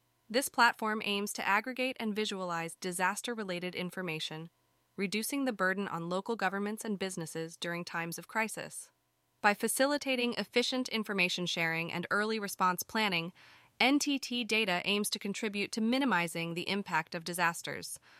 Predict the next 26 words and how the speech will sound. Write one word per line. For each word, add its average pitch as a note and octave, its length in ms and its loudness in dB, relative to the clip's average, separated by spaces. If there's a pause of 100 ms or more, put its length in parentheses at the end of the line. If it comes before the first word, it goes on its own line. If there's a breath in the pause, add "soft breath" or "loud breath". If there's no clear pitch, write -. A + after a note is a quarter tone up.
(320 soft breath)
Mercedes-Benz A3 960 4
has G3+ 120 -2
announced A3 380 4
the A#3+ 80 -4
integration G#3+ 720 0
of F3 180 -6
the F#3+ 180 -4
A A#3 220 2
I-powered F3+ 640 2
voice G#3 300 0
assistant, E3+ 560 -4 (320 loud breath)
Chat A#3+ 400 8
G A3+ 200 0
P A3 200 -6
T, E3 520 -4
in G3 140 0
over F#3+ 260 2
nine G#3+ 380 4
hundred A3+ 480 -2
thousand G3 460 0
vehicles F3+ 400 -2
sold E3 360 -2
in F3+ 120 -4
the F3+ 80 -4
United E3+ 480 -4
States. - 560 -4